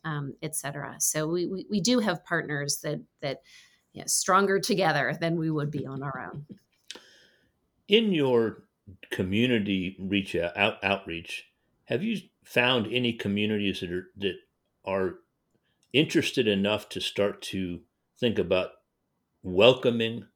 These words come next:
Speaker 2: a disposal site into the community, ask, actually bringing it in on purpose to generate some local revenues?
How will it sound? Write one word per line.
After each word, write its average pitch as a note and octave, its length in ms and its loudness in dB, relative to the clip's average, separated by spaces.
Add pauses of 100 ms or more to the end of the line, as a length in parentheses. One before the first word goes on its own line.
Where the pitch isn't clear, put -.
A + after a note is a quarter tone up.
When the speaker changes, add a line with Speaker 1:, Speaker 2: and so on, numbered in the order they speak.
(380)
Speaker 2:
a G2 440 2 (340)
disposal G#2+ 580 2
site G#2 300 -2
into G#2 220 -2
the G2 100 -4
community, G2 460 -4
ask, A2 300 0 (460)
actually G2 480 0
bringing A2+ 380 4
it G#2 100 2
in G#2+ 300 -2
on F#2 300 -6
purpose A2 560 -2 (480)
to E2+ 80 -8
generate G2+ 520 0
some F2 240 -8
local F#2+ 360 0
revenues? G2+ 540 -6